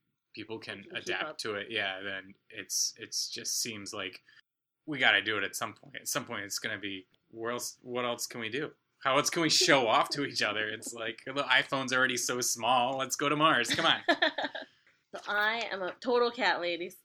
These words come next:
Speaker 2: like, I admit it. So I have to know, because you do not have a cat, but the books are all about cats, so I just need to know why cats.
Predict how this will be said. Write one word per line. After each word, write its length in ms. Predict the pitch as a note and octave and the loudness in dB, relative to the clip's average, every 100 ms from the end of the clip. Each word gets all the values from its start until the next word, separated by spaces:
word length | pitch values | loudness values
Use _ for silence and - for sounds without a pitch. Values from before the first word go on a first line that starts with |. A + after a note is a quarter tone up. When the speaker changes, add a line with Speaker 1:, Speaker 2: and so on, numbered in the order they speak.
| - | -12
Speaker 2:
like, 140 | F3+ | -6
I 100 | E3 | -2
admit 260 | F3 E3+ D#3 | -2 -2 -2
it. 180 | E3 - _ - | -2 -4 _ -6
So 120 | F#3+ | -4
I 40 | |
have 320 | F#3 A3+ A3+ - | -2 -2 -2 -4
to 100 | C4+ | -2
know, 460 | B3+ B3 G#3+ D#3+ _ | 0 2 0 -4 _
because 320 | G#3 A3 G#3 G3+ | -12 -6 -8 -8
you 380 | G#3 G#3+ G#3+ G3 | -8 -6 -6 -8
do 100 | - | -10
not 200 | G3+ G#3+ | -2 -2
have 140 | A#3+ C4 | -2 -8
a 40 | |
cat, 360 | C#4 A3 A#3 C#4 _ _ _ _ - | -6 -4 -4 -6 _ _ _ _ -2
but 200 | F3+ - _ _ _ - | -2 -2 _ _ _ -16
the 60 | F#3+ | -8
books 340 | G#3 C#4 - | -2 -2 -2
are 200 | G3+ G#3+ | 0 0
all 240 | - G#3 A3+ | 0 0 0
about 340 | A3 A3+ G#3 - _ - | 0 0 0 -8 _ -4
cats, 360 | A#3 D#3+ - | -2 -2 -4
so 120 | F#3+ F3 | -6 -2
I 80 | F#3 | -2
just 180 | F#3 | -6
need 140 | G#3+ G3+ | -10 -6
to 60 | G#3+ | -2
know 120 | F3+ | -2
why 360 | D#3+ E3+ F3+ | 0 2 0
cats. 360 | F3+ G3+ F#3 - | -2 -6 -6 -6